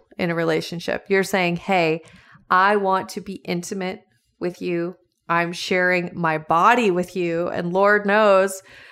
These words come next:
man or woman, we all have these insecurities about our bodies. So we're saying, "Hey, I'm going to share my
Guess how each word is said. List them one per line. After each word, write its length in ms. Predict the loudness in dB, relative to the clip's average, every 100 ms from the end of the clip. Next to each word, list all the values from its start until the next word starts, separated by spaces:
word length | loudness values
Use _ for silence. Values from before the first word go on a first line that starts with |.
| -20 _ -2
man 560 | 0 2 2 2 2
or 320 | 0 2 4
woman, 400 | 2 0 -2 -2
we 140 | 2 4
all 220 | 4 4
have 220 | 4 2
these 220 | 0 -2
insecurities 760 | -4 -4 -6 -8 -2 0 0 0
about 180 | -2 0
our 140 | -2
bodies. 760 | 0 2 4 2 -4 -8 -12 _ _
So 200 | -8 -4
we're 160 | 0 -2
saying, 360 | 0 -2 -2 -4
"Hey, 400 | -2 0 0 0
I'm 360 | 2 2 0 0
going 340 | 0 0 -2 -4
to 320 | -2 -2 -2 -6 _ _ -14
share 400 | -6 0 2 2
my 220 | 2